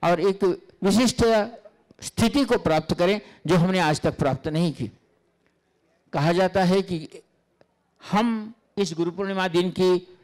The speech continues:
एक छोटी सी महत्ता है। आज गुरु जी का कहना मानकर, गुरु जी के सानिध्य में बैठकर कोई भी साधना की जाए, जिसे हम गुरु सानिध्य साधना कहो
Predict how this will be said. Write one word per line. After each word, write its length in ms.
एक 240
छोटी 280
सी 160
महत्ता 380
है। 280
आज 340
गुरु 260
जी 140
का 140
कहना 380
मानकर, 480
गुरु 260
जी 140
के 260
सानिध्य 480
में 180
बैठकर 440
कोई 260
भी 180
साधना 380
की 220
जाए, 440
जिसे 240
हम 180
गुरु 180
सानिध्य 500
साधना 380
कहो 360